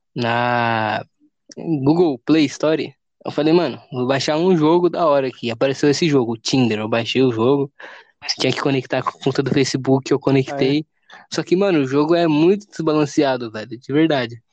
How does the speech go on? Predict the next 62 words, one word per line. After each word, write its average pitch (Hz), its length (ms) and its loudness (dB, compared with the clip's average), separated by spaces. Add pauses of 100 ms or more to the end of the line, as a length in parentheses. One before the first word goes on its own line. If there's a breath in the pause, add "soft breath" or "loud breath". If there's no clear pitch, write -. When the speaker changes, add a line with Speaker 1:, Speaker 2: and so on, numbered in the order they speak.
(300 soft breath)
Speaker 1:
Porque, - 140 -2
Speaker 2:
Por 151 40 0
Speaker 1:
tipo 160 120 0
Speaker 2:
quê? 160 60 4
Speaker 1:
assim, 170 240 2
as 139 120 -2
pessoas, 170 800 -2 (600)
digamos, 147 600 -2
que - 100 -6
elas 147 180 -2
são 170 180 -2
separadas 175 560 -2
por 190 200 2
elos, 160 340 2
assim, 135 320 -2
tá 123 120 -4
ligado? 127 220 0
Não 160 100 4
tem 202 120 2
um 214 80 2
si-, - 160 -6
não 175 100 0
tem 220 120 0
um 226 40 2
sistema 170 420 -2
de 143 200 -4
elo, 120 260 -8
saca? 147 400 -4 (560 soft breath)
Aí 135 160 0
você - 140 -2
entra 165 280 0
lá, 170 200 0
tem 151 140 -2
uns 139 100 -2
caras 147 240 -2
de 143 80 -4
elo 143 140 0
baixo, 147 420 0
tem - 100 -6
uns 113 80 -6
caras 123 220 -4
de 127 80 0
elo 131 200 2
alto, 131 340 -2
aí 120 100 -6
fica 135 180 -6
tudo 147 200 0
misturado, 156 600 0
saca? 123 320 -4
É, 123 120 0
mano, 131 480 0
é 120 40 -2
muito 127 420 0
ruim, 120 200 -4
mano. 120 200 -14
Speaker 2:
É 175 80 -6
tipo, 185 440 2
você 175 240 -6
ficar, 175 200 -6
tipo, - 200 -10
meia 180 360 2
hora 175 300 4